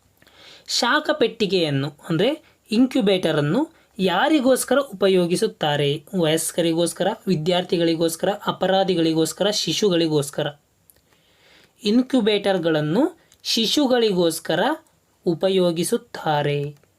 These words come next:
ಭಾರತದಲ್ಲಿ ಅತ್ಯಂತ ಉದ್ದವಾದ ನದಿ ಯಾವುದು? ಗಂಗಾ, ಬ್ರಹ್ಮಪುತ್ರ, ನರ್ಮದಾ, ಕಾವೇರಿ.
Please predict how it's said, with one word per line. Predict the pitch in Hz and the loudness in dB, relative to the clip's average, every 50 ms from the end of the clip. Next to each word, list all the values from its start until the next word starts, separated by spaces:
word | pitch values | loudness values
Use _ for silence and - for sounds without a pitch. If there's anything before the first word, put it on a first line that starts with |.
| _ _ _ _ _ _ _ _ _ _ _ _ _ - _ - - - - - _ - | _ _ _ _ _ _ _ _ _ _ _ _ _ -20 _ -20 -20 -20 -20 -18 _ -8
ಭಾರತದಲ್ಲಿ | 175 - - 240 285 330 339 339 262 247 247 226 226 254 277 | -4 -2 0 2 2 2 2 2 2 2 2 2 2 2 2
ಅತ್ಯಂತ | - 208 190 - - 208 190 185 185 - | 0 -2 -2 0 0 0 0 0 0 0
ಉದ್ದವಾದ | 185 180 185 220 220 214 208 185 _ - 285 277 254 254 240 220 202 | 0 2 2 0 0 -2 -6 -10 _ 0 0 2 2 2 2 2 2
ನದಿ | 214 214 208 196 185 185 220 220 | 2 2 2 2 2 0 0 2
ಯಾವುದು? | 208 180 165 160 156 156 151 170 160 156 151 156 175 - _ _ _ _ _ _ - 190 | 2 2 2 2 0 0 0 0 -2 -2 -2 -4 -8 -12 _ _ _ _ _ _ -10 -8
ಗಂಗಾ, | 165 156 175 175 196 220 226 208 240 240 247 | -4 -2 -2 0 0 -2 -2 0 0 0 0
ಬ್ರಹ್ಮಪುತ್ರ, | 226 180 175 165 165 185 208 214 214 - - 180 - 226 233 | 0 0 0 0 0 0 -2 -2 -2 -4 -6 -2 0 0 0
ನರ್ಮದಾ, | 233 214 175 170 175 185 202 190 185 208 208 | 0 0 0 0 0 0 0 0 0 0 -2
ಕಾವೇರಿ. | 208 - - 175 160 151 151 143 139 139 - | -2 -2 -2 -2 0 0 0 0 -2 -2 -4